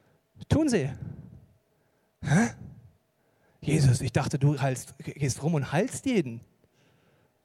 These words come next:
Wusstest du, dass Jesus nicht jeden körperlich geheilt hat? „Wie jetzt? Das geht aber nicht.“ Jesus, eine Menschenmenge ist da. Sie stehen an in Zweierreihen, Dreierreihen, keine Ahnung. Hunderte von Menschen warten auf ein Heilungsgebet. Jesus betet und irgendwann sagt er,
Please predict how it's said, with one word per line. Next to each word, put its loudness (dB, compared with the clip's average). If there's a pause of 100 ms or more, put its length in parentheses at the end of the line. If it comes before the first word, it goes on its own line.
(680)
Wusstest 2
du, 4
dass 2
Jesus 0
nicht -2
jeden 0
körperlich 2 (180)
geheilt -2
hat? -4 (1200)
„Wie 6
jetzt? 2 (960)
Das 6
geht 6
aber 8
nicht.“ 4 (1300)
Jesus, 4
eine 2
Menschenmenge 0
ist 0
da. 2
Sie 2
stehen 2
an -2
in -2
Zweierreihen, 0
Dreierreihen, 2
keine 0
Ahnung. 4
Hunderte -2
von -2
Menschen -2
warten 0
auf -2
ein -2
Heilungsgebet. -2
Jesus 0
betet 2
und -2
irgendwann 4
sagt 2
er, 2